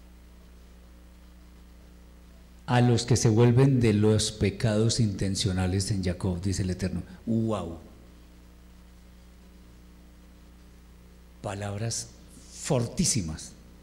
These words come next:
"Porque vendrá un Redentor". Entonces vamos a ver qué es un Redentor. ¿Qué es un Redentor? Un Redentor es un pariente cercano de alguien que adquirió una deuda impagable,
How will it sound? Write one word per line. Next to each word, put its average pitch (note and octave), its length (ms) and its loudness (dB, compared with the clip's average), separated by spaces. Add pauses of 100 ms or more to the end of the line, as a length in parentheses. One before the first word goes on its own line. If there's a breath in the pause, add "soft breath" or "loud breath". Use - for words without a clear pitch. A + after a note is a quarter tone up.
(1700)
"Porque C3 380 2
vendrá G#2+ 340 2
un A2 160 2
Redentor". G#2 460 -2 (1200)
Entonces F#2 480 -6
vamos G2+ 300 0
a A2 60 2
ver G2+ 200 -2
qué G2 120 -4
es F#2 120 -8
un A2 80 -4
Redentor. D3 440 0 (840 loud breath)
¿Qué D3+ 100 0
es D3 120 -2
un E3+ 100 -2
Redentor? E3 540 -2 (540 soft breath)
Un C3+ 180 -2
Redentor G3 500 2
es F#3 120 0
un F3 140 0
pariente E3+ 480 0
cercano E3 520 2
de C3 140 4
alguien C3 380 0
que B2+ 80 -2
adquirió A2 360 -4
una C#3+ 180 0
deuda C#3+ 360 2 (280 loud breath)
impagable, F3 1120 2